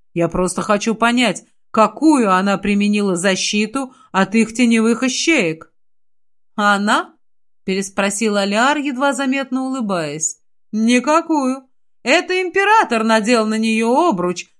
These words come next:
блокирующий все способности и делающий ее невидимой для всех заклинаний поиска. А как только его сняли,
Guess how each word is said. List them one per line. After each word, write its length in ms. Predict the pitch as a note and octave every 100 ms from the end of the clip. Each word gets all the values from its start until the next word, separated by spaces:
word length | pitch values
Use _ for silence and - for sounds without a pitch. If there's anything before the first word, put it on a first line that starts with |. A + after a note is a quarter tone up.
| _
блокирующий 880 | G3+ B3+ C4 C4 D4+ C#4 B3 A#3 A#3
все 240 | A3 C4 A#3+
способности 1040 | B3 A#3 A#3 F4 G3+ F3 F#3 - G3 F#3+ _ _
и 200 | G4+ F#4
делающий 640 | E4 F4 C#4+ C4 - C4+ A#3+
ее 200 | A#3+ C4
невидимой 600 | B3 A3 B3 G#3 G#3+ G3+
для 180 | G#3 G3+
всех 260 | - A3
заклинаний 600 | F#3+ F#3+ G#3+ G#3 G3+ G3+ G3
поиска. 720 | A3 F3+ D#3 - E3 D3+ _ _ _ _ -
А 160 | F#3
как 260 | F#3 G#3 G#3
только 320 | A3+ G3+ G3+
его 240 | G3 F#3+ F#3
сняли, 640 | - G3 G#3 B3 C#4+